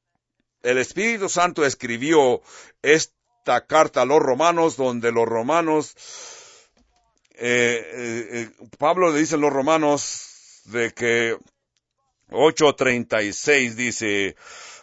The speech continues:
"Como está escrito, por causa de ti somos muertos todo el tiempo, somos contados como ovejas al matadero".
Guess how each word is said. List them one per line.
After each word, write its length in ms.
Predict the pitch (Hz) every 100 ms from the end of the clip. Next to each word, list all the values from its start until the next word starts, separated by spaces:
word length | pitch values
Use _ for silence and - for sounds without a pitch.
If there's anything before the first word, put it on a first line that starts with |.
| _
"Como 680 | - 123 123 123 120 120 120 _ _ -
está 440 | 117 - 180 190
escrito, 560 | 175 - 143 127 127 113
por 240 | 117 -
causa 340 | 160 175 147
de 140 | 131 120
ti 160 | 156
somos 340 | 151 156 143 123
muertos 540 | 131 147 - 131 -
todo 340 | 139 139 123 117
el 100 | 107
tiempo, 720 | - 160 160 143 - 104 87 - -
somos 400 | - - 208 180
contados 500 | 151 139 156 175 151
como 300 | 139 127 123
ovejas 320 | 147 143 131
al 160 | 123 120
matadero". 800 | 113 113 110 139 151 120 117